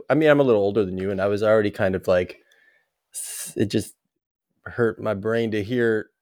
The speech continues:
to hear all that math loudly hurt my brain. So, yeah. I was, like, also, like, you know, I was into, like, I, I was getting into, like,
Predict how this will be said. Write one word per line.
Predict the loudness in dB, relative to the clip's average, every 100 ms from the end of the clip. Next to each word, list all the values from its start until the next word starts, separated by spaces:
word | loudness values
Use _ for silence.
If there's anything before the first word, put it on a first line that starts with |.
| _
to | -6 -2
hear | 2 4
all | 6
that | 6 4
math | 2 2 -2 _
loudly | -6 -4 -2 -4 -6
hurt | -6 -8 -10
my | -12
brain. | -8 -8 -8 -10
So, | -12 -12 -12 _ _ _ _
yeah. | -10 -8 -10 _ _ -2
I | 4
was, | 6 6
like, | 6
also, | 4 2 2 0
like, | 0 -2 -2 _ _ _ -20 -20 _ _ _ _ _ _ _ _ _ _ _
you | 0
know, | 2
I | 0
was | -2
into, | 0
like, | 2 2 2
I, | -2
I | -2
was | -2 -2
getting | 0 0
into, | 0 0
like, | 0 -2